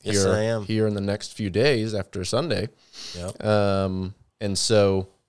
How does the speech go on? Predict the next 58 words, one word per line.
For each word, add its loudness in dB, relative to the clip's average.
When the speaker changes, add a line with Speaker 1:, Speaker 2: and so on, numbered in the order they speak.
Speaker 2:
I'll 2
have 2
a 6
l-, 2
couple 0
of 2
other 4
guests -2
on -4
while -4
you're -6
gone, -2
but 0
uh, -6
we -6
do -2
this -2
rapid 4
fire, 6
we 0
can -4
get 2
a 6
whole 6
bunch 0
of -2
s-, -2
different 2
topics 2
into 2
one 2
that -6
might -4
not -6
justify -6
an -8
entire -6
episode. -8
Speaker 1:
Okay. -4
Speaker 2:
That -8
some 0
folks -2
might -8
find, -6
uh, -6
uh, -4
maybe 0
they 4
were 6
wondering 4
about 6
and -4
they 0
want 0
a -2
little -2
bit -12
shorter, 0